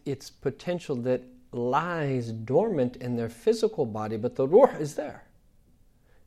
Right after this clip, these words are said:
And the ruh understands. And that then eventually, that when you, that nourish the ruh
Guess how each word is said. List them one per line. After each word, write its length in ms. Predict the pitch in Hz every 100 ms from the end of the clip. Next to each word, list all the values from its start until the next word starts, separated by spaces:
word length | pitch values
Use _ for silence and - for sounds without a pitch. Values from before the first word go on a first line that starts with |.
| -
And 180 | 143 143
the 140 | 143
ruh 300 | 143 226 196 -
understands. 960 | 165 156 151 - 208 104 90 - - - _ - - - _ - - _ - - - - - _
And 480 | 131 139 139 139 135 - -
that 340 | 135 143 139 120
then 260 | 127 170
eventually, 680 | 160 147 208 247 135 131 214 - _ _ 143
that 200 | 139 127
when 200 | 135 131
you, 340 | 131 127 127 - - _
that 260 | 123 120 110
nourish 760 | 117 131 185 196 180 - -
the 140 | 135 123
ruh 280 | 185 185